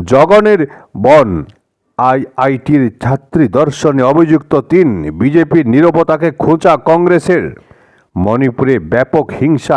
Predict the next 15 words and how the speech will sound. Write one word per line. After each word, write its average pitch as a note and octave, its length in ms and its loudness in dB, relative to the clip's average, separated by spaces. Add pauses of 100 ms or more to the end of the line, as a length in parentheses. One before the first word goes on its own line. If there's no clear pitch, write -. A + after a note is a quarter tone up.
এবার C#3 300 2
মায়ানমার D3+ 560 0
সীমান্তে D#3 540 0 (520)
গোলাগুলিতে D#3+ 640 2
জখম D3 460 -2
সাত, - 380 0 (400)
নীরব A#2+ 440 2 (160)
মোদি। C#3+ 360 0 (720)
আজকের C3+ 420 2 (180)
যুগশঙ্কের F#3+ 760 2
কিছু E3 200 0
গুরুত্বপূর্ণ D#3+ 800 -2
খবরের D3 440 0
শিরোনাম। B2+ 400 0 (920)
বাজেটের C3 680 0